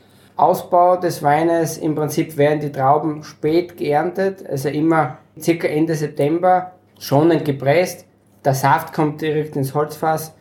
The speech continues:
der Gärspund kommt drauf und alles beginnt von selbst zu gären und irgendwann hört's dann auf.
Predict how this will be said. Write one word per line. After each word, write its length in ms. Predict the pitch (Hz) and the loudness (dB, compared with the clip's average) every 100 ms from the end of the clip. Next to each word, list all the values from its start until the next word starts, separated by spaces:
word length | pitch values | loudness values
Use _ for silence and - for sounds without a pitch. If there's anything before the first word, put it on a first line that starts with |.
| _ | _
der 100 | 139 | -2
Gärspund 600 | 139 160 160 170 160 160 | 2 0 2 0 0 -2
kommt 260 | - 151 139 | -4 -4 0
drauf 280 | 139 151 143 | 0 2 -2
und 180 | 135 | -2
alles 220 | 143 147 139 | 2 2 2
beginnt 400 | - 135 147 139 | -4 -2 -2 -2
von 160 | 135 | -4
selbst 320 | 131 135 131 | 0 -2 -2
zu 100 | - | -8
gären 360 | 131 135 143 143 | -6 0 0 0
und 120 | 139 | -2
irgendwann 320 | 143 139 139 | 0 2 2
hört's 220 | 131 127 - | 2 -2 -8
dann 140 | 127 | -10
auf. 160 | 123 | -10